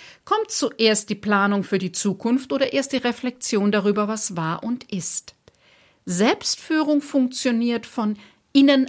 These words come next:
nach außen und die entscheidende Frage lautet, was will ich wirklich?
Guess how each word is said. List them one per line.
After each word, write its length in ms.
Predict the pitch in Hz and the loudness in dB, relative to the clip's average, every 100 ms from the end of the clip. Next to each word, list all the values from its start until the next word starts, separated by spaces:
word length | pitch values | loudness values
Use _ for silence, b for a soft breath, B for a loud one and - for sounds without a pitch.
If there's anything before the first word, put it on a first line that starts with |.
| - | 0
nach 280 | 185 160 - | 0 0 -4
außen 500 | 175 185 247 262 285 | 0 2 2 0 0
und 160 | 269 226 | 0 0
die 80 | 208 | -2
entscheidende 580 | 190 226 226 262 269 | -4 0 2 2 2
Frage 420 | 269 - 240 240 247 | 0 -2 0 2 2
lautet, 520 | 240 247 254 262 - b b b | 2 2 0 -4 -6 b b b
was 420 | 202 349 - - | 0 0 -2 -6
will 240 | 277 247 302 | 0 4 2
ich 240 | 339 277 | 0 2
wirklich? 480 | 381 381 143 - | 2 2 -8 -8